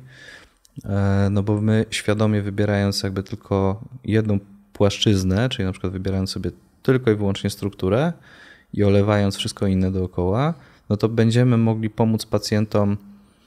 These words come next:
albo tylko części tych pacjentów, albo po prostu pomóc im, ale tylko w jakimś ograniczonym zakresie. Nie? No bo wiadomo, że pacjent, no właściwie każdy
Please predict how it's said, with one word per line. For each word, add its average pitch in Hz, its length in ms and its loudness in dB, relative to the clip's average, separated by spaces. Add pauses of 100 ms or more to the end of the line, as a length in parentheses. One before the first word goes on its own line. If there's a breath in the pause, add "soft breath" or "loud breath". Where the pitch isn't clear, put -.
(540 loud breath)
albo 110 200 2
tylko 104 160 -2
części 107 640 2 (180)
tych - 160 -6
pacjentów, 104 720 0 (260)
albo 127 300 2
po 139 120 -2
prostu 117 300 -4
pomóc 139 440 -2
im, 156 140 0 (100)
ale 117 220 4
tylko 117 680 0
w - 180 -6
jakimś 113 340 0
ograniczonym 117 840 2
zakresie. 107 480 2 (880 soft breath)
Nie? 123 260 -4
No 120 120 -2
bo 123 100 0
wiadomo, 123 260 4
że 110 100 4
pacjent, 113 400 -2
no 117 200 0 (880)
właściwie 113 380 0
każdy 113 580 2